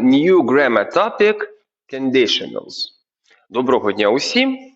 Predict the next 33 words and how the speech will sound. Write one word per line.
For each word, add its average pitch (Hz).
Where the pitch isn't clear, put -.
радий 110
вас 101
бачити. 190
Сьогодні 147
ми 123
з 117
вами 143
приступаємо 175
до 139
вивчення 151
нової 147
граматичної 113
теми. 214
Ми 127
з 110
вами 127
завершили 123
основний 131
блок 123
часів, 120
які 170
потрібно 165
знати, 147
потім 135
ми 127
продовжимо 160
трохи 156
пізніше. 135
А -
сьогодні 190
ми 220
поговоримо 160
про 254